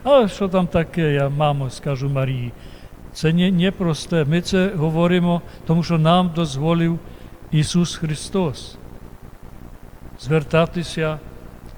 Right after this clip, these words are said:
до своєї мами мамо. Ні один президент,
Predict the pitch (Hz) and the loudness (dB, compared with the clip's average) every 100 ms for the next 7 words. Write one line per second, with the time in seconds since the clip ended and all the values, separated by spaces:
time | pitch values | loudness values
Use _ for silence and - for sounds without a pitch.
0 | - - 60 - - - 127 151 - 156 | -18 -18 -18 -18 -18 -10 -2 -2 0 0
1 | 156 160 156 160 - - 58 - - 139 | 0 0 -4 -8 -12 -18 -18 -18 -14 -8
2 | 147 151 151 151 165 - - - - - | -2 -2 0 -4 -6 -10 -16 -18 -18 -18
3 | - 151 165 175 151 127 104 120 60 - | -10 -4 0 2 2 -2 -8 -14 -16 -18
4 | - - - - 64 60 - - - - | -18 -18 -16 -16 -18 -18 -18 -18 -18 -18
5 | - - - - - - - - - - | -18 -18 -18 -18 -18 -18 -18 -18 -18 -18
6 | - - - 151 170 170 165 165 180 170 | -18 -18 -4 2 6 6 6 4 2 2
7 | 165 170 151 165 196 214 | 0 0 0 2 2 2